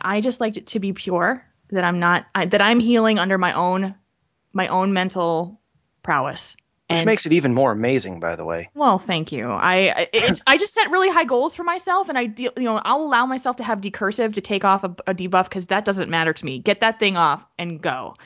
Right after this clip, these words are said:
Speaker 1: But when it comes to a, a, a heal that saves the tank's life or something that will make sure that this raid does not go to hell, I want that to be me only, and so I do click only.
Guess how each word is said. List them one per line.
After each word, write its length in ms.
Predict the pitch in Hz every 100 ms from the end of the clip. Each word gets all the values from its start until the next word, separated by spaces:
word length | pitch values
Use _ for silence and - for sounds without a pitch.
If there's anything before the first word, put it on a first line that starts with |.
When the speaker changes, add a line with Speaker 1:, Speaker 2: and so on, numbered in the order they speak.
| - - - - 180
Speaker 1:
But 320 | 196 185 160
when 120 | 190 190
it 60 |
comes 400 | - 247 262 -
to 180 | - 220
a, 240 | 175 160 -
a, 220 | 131 98 -
a 40 | 151
heal 420 | - 220 214 208
that 200 | 185 -
saves 380 | - 190 190 190
the 80 | 175
tank's 380 | - 180 180 185
life 420 | 180 165 156 -
or 260 | 151 151
something 400 | - 185 175 175
that 240 | 170 160 -
will 120 | 170
make 180 | 170 165
sure 200 | 180 165
that 220 | 165 -
this 220 | 170 -
raid 180 | 151 160
does 160 | 151 160
not 220 | 151 151
go 260 | 165 156 147
to 360 | - 156 139
hell, 560 | 143 - 240 156 147 - - - - - _ _
I 60 | 190
want 260 | 202 214 214
that 160 | 196
to 60 | 202
be 140 | 180
me 200 | 180 180 -
only, 500 | 165 175 214 254 302
and 180 | 185 180
so 400 | - 175 170 165 -
I 120 | 175
do 280 | 175 170 160
click 320 | - 143 139 -
only. 400 | 127 135 120